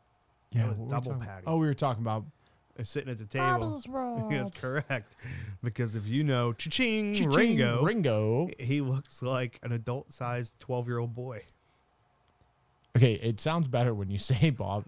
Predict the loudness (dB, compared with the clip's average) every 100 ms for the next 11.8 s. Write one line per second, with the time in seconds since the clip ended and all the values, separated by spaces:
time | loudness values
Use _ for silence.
0 | 0 2 2 2 0 0 0 0 0 0
1 | -2 -2 -4 0 0 0 -4 0 2 2
2 | 0 -4 -8 -20 _ 2 4 6 4 2
3 | 0 0 0 0 0 0 0 0 4 4
4 | 4 4 2 -2 -4 -8 -12 -8 -4 -4
5 | -4 -6 -6 -4 -4 -4 -6 -8 -8 -8
6 | -6 -10 -12 -12 -12 -12 -14 -16 _ _
7 | -8 -6 -4 -6 -6 -8 -12 -10 -8 -8
8 | -10 -8 -10 -8 -8 -10 -8 -8 -10 -10
9 | -12 -12 -14 -8 0 2 2 0 0 0
10 | 0 2 4 2 -2 -4 -4 -4 0 2
11 | 4 2 0 -4 -4 -2 -4